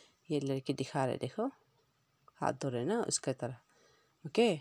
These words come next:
उसके बाद क्या है? Eat healthy food। हेल्दी फूड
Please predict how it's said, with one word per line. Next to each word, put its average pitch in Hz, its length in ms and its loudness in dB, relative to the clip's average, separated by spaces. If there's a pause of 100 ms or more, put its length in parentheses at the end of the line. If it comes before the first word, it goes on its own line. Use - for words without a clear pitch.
(960)
उसके - 220 4
बाद 208 240 6
क्या 208 160 6
है? 208 280 8 (800)
Eat 262 300 4 (760)
healthy 160 460 8 (420)
food। 247 340 4 (1400)
हेल्दी 151 320 4
फूड 156 300 -2